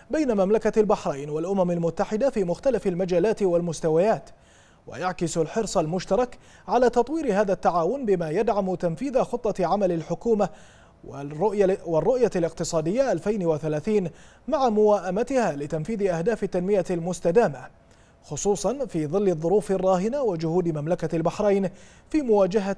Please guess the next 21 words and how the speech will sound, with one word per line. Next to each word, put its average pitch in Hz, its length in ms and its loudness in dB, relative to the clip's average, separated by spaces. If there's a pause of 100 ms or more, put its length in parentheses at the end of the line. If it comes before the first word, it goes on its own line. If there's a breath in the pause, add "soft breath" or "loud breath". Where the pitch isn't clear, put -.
(400)
جائحة 175 520 0
فيروس 202 500 2
كورونا. 190 460 4 (840 soft breath)
وأعرب 180 600 2
سعادة 196 480 0
وزير 175 300 2
الخارجية 175 520 0
عن 185 180 -2
شكره 208 300 -4 (160)
للمنسق 165 580 -2
المقيم 165 500 0 (400 loud breath)
على 226 240 6
جهوده 226 420 0
المتواصلة 202 720 0
في 190 280 -2
إعداد 196 300 2
الإطار 180 480 0
بالتعاون 214 640 2
مع 214 180 2
وزارة 165 460 0
الخارجية 175 640 2